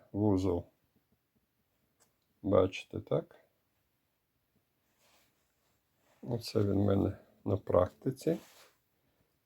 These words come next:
Дивимося споживання нуль двадцять п'ять, нуль двадцять шість. Тепер я беру цей вузол і забираю, кладу в сторону.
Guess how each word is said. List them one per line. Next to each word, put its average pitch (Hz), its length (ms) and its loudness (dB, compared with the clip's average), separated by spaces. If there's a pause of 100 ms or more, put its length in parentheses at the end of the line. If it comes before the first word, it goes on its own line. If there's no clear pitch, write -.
Дивимося 101 500 2
споживання 101 960 2 (1400)
нуль 110 280 4
двадцять 92 420 2
п'ять, 90 340 2
нуль 98 140 0
двадцять 92 500 -2
шість. - 340 -6
Тепер 107 300 0
я 95 140 6
беру 95 320 2
цей 107 240 -2
вузол 160 520 0 (1700)
і - 140 -2 (160)
забираю, 104 840 4 (640)
кладу 107 300 -2
в 110 60 -8
сторону. 90 560 -4